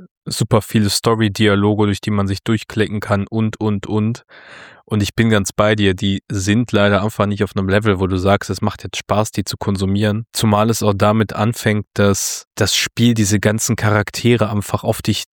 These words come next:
drüber stülpt. Das sind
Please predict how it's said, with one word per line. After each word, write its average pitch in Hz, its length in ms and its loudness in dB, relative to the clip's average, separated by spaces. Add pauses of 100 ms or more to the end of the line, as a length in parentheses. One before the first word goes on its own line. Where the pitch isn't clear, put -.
drüber 113 300 0
stülpt. - 680 -2 (720)
Das - 200 0
sind 110 340 0